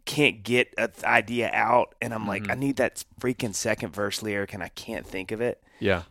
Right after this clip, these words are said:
Speaker 1: That's really tough. Um, and then I think something that I've gotten better at as I've gotten older is I just don't, I'm not quite as, like, I feel like I'm a little less addicted to that feeling of, addicted is the wrong word.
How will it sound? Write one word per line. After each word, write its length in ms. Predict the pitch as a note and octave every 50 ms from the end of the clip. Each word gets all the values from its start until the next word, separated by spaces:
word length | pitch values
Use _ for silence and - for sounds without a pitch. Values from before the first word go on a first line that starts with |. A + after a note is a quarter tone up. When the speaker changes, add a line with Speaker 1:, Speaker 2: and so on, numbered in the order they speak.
| _ -
Speaker 1:
That's 240 | G2 G#2+ G#2+ -
really 180 | B2 A#2+ A#2 A#2
tough. 420 | - - C3 B2 C3 B2+ - - - _
Um, 420 | G#2 A2+ A2+ G#2 G2 F2+ E2 F2 - _ _ _ _ - - - - - -
and 120 | F3 F3+ F#3+
then 80 | G#3+ G3+
I 40 |
think 240 | G3+ - B3+ C#4+ C4+
something 240 | - - C4 G3+ F#3
that 80 | E3 D3+
I've 140 | D3+ D3 B2+
gotten 240 | D3 C3 D#2+ G#2 A2+
better 320 | G#2 F#2+ A2 G#2+ G#2+ A2+ A#2+
at 180 | B2 B2 -
as 120 | - A#2 -
I've 120 | C#3 B2
gotten 260 | B2+ C3+ B2 - A#2+ A#2+
older 360 | D#2 G#2+ B2 C3 B2+ C3 B2+
is 180 | - A#2+ A#2+ C3
I 60 | B2
just 260 | A#2 D#3 E3 - -
don't, 280 | - E3 E3 D3+ - -
I'm 140 | B2 C3 B2+
not 220 | C3+ D3 C#3+ -
quite 300 | - - - D3+ C#3+ C#3
as, 160 | B2+ A2 G2
like, 400 | G#2+ A2 G#2 G2 F#2 - - - - - - _ _ _ _ _ _ _ _ _ _ _ _ _ - -
I 60 | C3
feel 180 | - - D#3 D#3+
like 140 | D3+ D3 -
I'm 100 | B2+ A#2
a 40 | A2
little 580 | A2 G#2+ A2 A#2+ C3 C#3 D3+ D3 C#3+ C#3 C#2+ A2
less 320 | A#2 B2 A#2 A#2 A2+ - A#2+
addicted 560 | A2 G2 F2 G2+ G#2 G#2 - - A2 G#2 F2
to 100 | - G#2
that 220 | G2+ F#2 E2 - -
feeling 540 | - - F2+ G2 G2 G2 G2 G#2 G#2 G2+ - _ _ _ _ -
of, 440 | F2+ G2 F#2+ F2 E2+ F#2 - - - _ _ - - - - - - -
addicted 340 | - - C3 C3+ - - A2
is 40 | F#2+
the 60 | G#2
wrong 140 | G2 F#2+ F#2
word. 160 | F2+ F2 E2